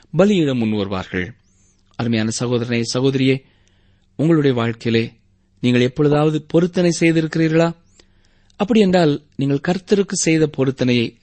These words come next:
செலுத்திவிட்டீர்களா? ஆபத்து காலத்திலே நான் இதை செய்வேன், அதை செய்வேன் என்று பொருத்தனை செய்துவிட்டு ஆபத்து கடந்து சென்ற பின்னர் பொருத்தனையை நிறைவேற்றாமல் விட்டுவிடுகிறோமா என்பதை சற்றே எண்ணி பார்க்க வேண்டும்.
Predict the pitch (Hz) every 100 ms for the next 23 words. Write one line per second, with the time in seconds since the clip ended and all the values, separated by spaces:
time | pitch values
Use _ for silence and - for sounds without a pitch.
0 | - - 180 196 214 185 175 175 180 180
1 | - _ _ _ _ _ _ _ 127 139
2 | 135 127 - 117 113 120 120 113 - -
3 | _ - 139 139 160 202 185 - 120 123
4 | 127 - 160 208 - 156 151 160 175 202
5 | 233 233 233 214 175 123 120 120 123 120
6 | _ _ _ _ _ - 160 180 180 -
7 | - 180 190 180 - 120 120 113 117 -
8 | _ _ _ _ - 170 180 180 165 156
9 | - - 151 190 226 226 226 220 214 214
10 | _ 160 175 208 202 208 214 214 214 _
11 | _ _ _ 135 139 127 127 123 113 113
12 | - - 120 123 - 107 104 98 101 95
13 | 98 95